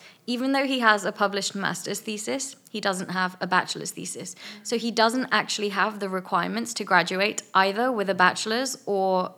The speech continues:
an M sci, with, like, the integrated master's. So, you know, he was not entirely comfortable with just dropping his degree. You know, he's worked hard for it, and,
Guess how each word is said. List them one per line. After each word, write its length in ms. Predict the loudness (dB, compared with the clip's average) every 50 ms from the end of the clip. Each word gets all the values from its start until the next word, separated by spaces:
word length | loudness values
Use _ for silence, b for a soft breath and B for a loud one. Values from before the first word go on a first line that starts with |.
| -6
an 140 | -4 -2 0
M 180 | 0 0 0 -2
sci, 260 | -2 -4 -4 -6 -6
with, 160 | -6 -6 -4
like, 140 | -4 -4 -2
the 80 | -2 -4
integrated 460 | -4 -4 -2 -2 -2 -2 -2 -4 -4
master's. 520 | -2 -2 -2 -4 -6 -10 -10 -10 -10 -10 B B B B B B B B B B B
So, 440 | 4 8 10 10 10 10 6 4 0 -6 -18 -20 _ _ _ _ _ _ 2
you 100 | 4 6
know, 180 | 6 6 4 2 -2 -6 -10 -10 -10
he 680 | -10 -6 -2 0 2 2 2 2 2 2 0 0 -2 -2 0
was 160 | 0 2 4
not 200 | 4 6 6 6 4
entirely 420 | 2 0 2 2 2 2 2 0
comfortable 440 | -2 -2 -4 -4 -6 -8 -6 -4 -4
with 120 | -4 -4
just 200 | -4 -4 -4 0
dropping 560 | 0 0 0 0 0 -2 0 -2 -2 -4 -6 -8
his 140 | -8 -6 -4
degree. 340 | -4 -4 -2 -2 -2 -2 -2
You 60 | -2
know, 80 | -4 -6
he's 180 | -6 -4 0
worked 260 | 4 4 4 4 4 2
hard 220 | 0 0 0 -2
for 160 | -2 -2 0 0
it, 160 | 0 0 -2 -2
and, 160 | -4 -2